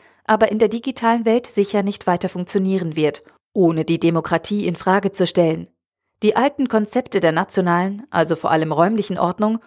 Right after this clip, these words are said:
funktionieren bei grenzüberschreitenden Datenverkehr in Echtzeit einfach nicht mehr. Sind sich amerikanische und europäische Politiker bewusst, dass sie durch ihr Zaudern bei der Umsetzung neuer Gesetze gegen digitale Monopole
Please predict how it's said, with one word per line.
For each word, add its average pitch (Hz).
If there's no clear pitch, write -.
funktionieren 233
bei 196
grenzüberschreitenden 180
Datenverkehr 180
in 208
Echtzeit 185
einfach 170
nicht 170
mehr. 160
Sind 247
sich -
amerikanische 208
und 196
europäische 190
Politiker 190
bewusst, 175
dass 170
sie 165
durch 160
ihr 160
Zaudern 190
bei 170
der 160
Umsetzung 185
neuer 170
Gesetze 175
gegen 170
digitale 170
Monopole 180